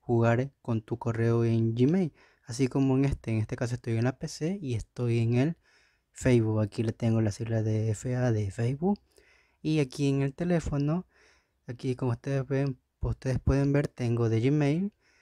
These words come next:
Para que no digan que es mentira, vamos a ajustes, vamos a cuenta, vamos a centro de usuario.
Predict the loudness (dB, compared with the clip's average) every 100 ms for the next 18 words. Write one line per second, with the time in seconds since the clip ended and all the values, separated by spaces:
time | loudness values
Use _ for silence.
0 | _ _ _ _ _ -4 2 2 2 0
1 | -2 -4 0 2 2 -2 -4 0 2 0
2 | 2 2 2 2 0 -2 -4 -4 -6 -8
3 | -10 -6 -2 -2 -2 -4 0 0 0 -4
4 | -6 -2 0 0 -2 -4 -2 0 2 0
5 | 0 0 2 0